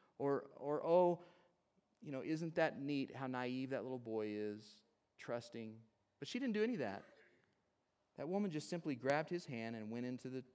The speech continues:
store. She asked the clerk to get half a dozen wool socks. And then she asked if he had a bucket of water and a towel, and he did. And she took the little boy back to the back part of the store,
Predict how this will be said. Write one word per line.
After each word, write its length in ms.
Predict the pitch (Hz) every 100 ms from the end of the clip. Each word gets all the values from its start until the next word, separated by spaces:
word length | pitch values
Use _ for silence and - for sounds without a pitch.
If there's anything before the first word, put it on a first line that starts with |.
| -
store. 460 | - - 101 101 - _ _ -
She 140 | 170
asked 160 | 185 185
the 60 |
clerk 280 | - 170 165
to 60 | 143
get 120 | 139
half 200 | 151 147
a 40 |
dozen 380 | 135 139 127 127 - - 123
wool 260 | 143 151
socks. 600 | 147 123 117 120 - - _ _ _ _ _ _ _ -
And 80 | 170
then 60 |
she 180 | 170 175
asked 220 | 175 165
if 140 | 160 170
he 100 | 156
had 220 | 170 165
a 40 |
bucket 280 | 131 156 156
of 80 | 143
water 320 | 135 143 147
and 80 | 135
a 40 |
towel, 540 | - 135 135 139 139 - - -
and 100 | 135
he 80 | 135
did. 420 | 135 151 160 156 - -
And 100 | 131
she 80 | -
took 200 | 143 208
the 120 | 208
little 180 | 202 196
boy 300 | 151 160 170
back 320 | 135 151 147
to 80 | -
the 80 | 127
back 320 | 113 139 151
part 160 | 151 147
of 60 | 147
the 80 |
store, 420 | 139 120 117 117